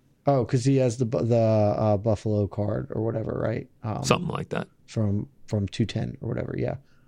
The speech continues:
Speaker 1: Um, and, and I just pulled up his, also this man, uh, just in the Northeast is just doing great. Um, 'cause all of his, all the C F F C stuff, uh, obviously that's in New Jersey. Fought, uh, in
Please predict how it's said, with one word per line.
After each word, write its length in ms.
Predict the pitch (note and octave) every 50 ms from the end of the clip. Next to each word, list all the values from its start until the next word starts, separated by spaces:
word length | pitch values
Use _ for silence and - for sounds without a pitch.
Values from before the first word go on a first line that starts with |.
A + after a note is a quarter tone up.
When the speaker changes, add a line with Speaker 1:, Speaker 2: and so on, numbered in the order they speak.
| _ _ -
Speaker 1:
Um, 440 | - G#2+ G#2 G#2 - - - C#3 - _ _ _ _ _ _ _ _ _ _ _ _ _ _ _ _ _ _
and, 380 | - B2+ B2+ B2 A#2+ A#2 A2+ - -
and 160 | B2+ B2+ B2
I 60 | B2
just 300 | A#2 G#2+ C3 A#2+ - -
pulled 140 | - C3 B2
up 140 | A#2 A2 G2
his, 180 | A2+ G#2 G2 - _ _ _ _ _ _ _ -
also 400 | - A#2 A#2 - - B2 A#2+ A#2+
this 260 | A2+ A#2 A2 - -
man, 400 | A#2+ A#2 A2+ A2+ A2 G#2+ A2+ - - -
uh, 360 | A#2 A2+ G#2+ G#2+ G#2 - -
just 320 | - - - C3+ C#3 - F#3
in 100 | F#3 F#3
the 80 | F3
Northeast 640 | E3 E3+ E3+ E3 - - F3+ D3+ - - - - -
is 160 | - A2 G2+
just 220 | G#2+ G#2+ G#2 - -
doing 220 | B2 A2+ G#2+ G#2
great. 260 | A2+ A2+ B2+ - - - _ _ -
Um, 420 | C3 C3 - - - - C3+ A#2 - _ _ _ _ _ -
'cause 140 | A#2+ A2
all 220 | A2+ A2 A2+ A2+ A2+
of 60 | G#2+
his, 220 | A2 G#2+ G2+ - - _ _ - - _ _ -
all 160 | - A#2+ A2
the 80 | A2
C 180 | - - - A#2
F 140 | G#2+ - A#2
F 100 | G#2 -
C 220 | - - A2+ A2
stuff, 420 | - - - A#2 A2 G2+ - - - _ -
uh, 240 | - G#2 G2+ G#2+ - -
obviously 460 | G#2 G#2 G2 G#2+ G2+ F#2+ - G#2+ G#2
that's 200 | G2+ F#2+ - -
in 120 | G#2+ G#2
New 100 | G2+ G2
Jersey. 560 | F#2+ - A2 G#2+ G#2+ G#2 G2+ A2 G#2+ G#2 G2 - _ _ _ _ _ _ _
Fought, 320 | - - G#2+ G2 G2 - - _
uh, 240 | - - - - - -
in 180 | - C3+ C3+